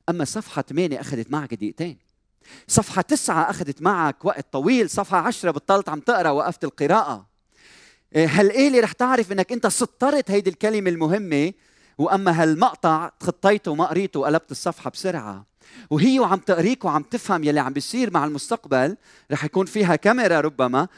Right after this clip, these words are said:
وتقرا ملامح وجهك، وتعرف أمتين أنت بتبتسم على أي كلمة،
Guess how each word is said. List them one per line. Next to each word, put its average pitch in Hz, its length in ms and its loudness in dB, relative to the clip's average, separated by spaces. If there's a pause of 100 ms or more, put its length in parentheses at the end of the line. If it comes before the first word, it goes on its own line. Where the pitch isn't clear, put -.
(120)
وتقرا 190 420 4
ملامح 170 500 2
وجهك، 175 600 0 (380)
وتعرف 220 520 2
أمتين 208 280 -2
أنت 196 180 -2
بتبتسم 226 720 0
على 170 240 2
أي 165 200 0
كلمة، 147 500 0